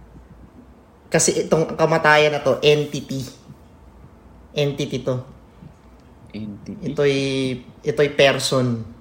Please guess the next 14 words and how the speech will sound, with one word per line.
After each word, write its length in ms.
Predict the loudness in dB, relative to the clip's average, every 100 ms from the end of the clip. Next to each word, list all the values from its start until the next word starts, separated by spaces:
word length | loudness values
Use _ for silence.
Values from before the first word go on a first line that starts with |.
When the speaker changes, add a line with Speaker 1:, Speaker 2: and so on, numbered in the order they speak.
| -20 -8
Speaker 1:
Pi-, 240 | -6 -4
ito'y, 260 | -6 -4 -2 -4
ito'y, 300 | -4 -2 -2 -2 -4 -6 -14 -20 -20 -20 -20 -20 -20 -20 -20 -14
ito'y, 400 | -10 -6 -4 -2 0
ah, 600 | 0 0 0 -2 -2 -4
being. 640 | 0 0 2 2 2 0 -6 -12 -18 -20 -20 -20 -20 -20 -20 -20
Speaker 2:
Oo. 200 | -18 -18 -20 -20 -20 -20 -20 -20 -20 -20 -8
Speaker 1:
Tapos 340 | -2 0 0 -2
yung 140 | -2
ikalawang 400 | 2 4 4 4
kamatayan, 580 | 0 0 2 2 2 2
yun 240 | 2 2
yung 80 | 2
parusa. 640 | 2 2 2 0 -4 -8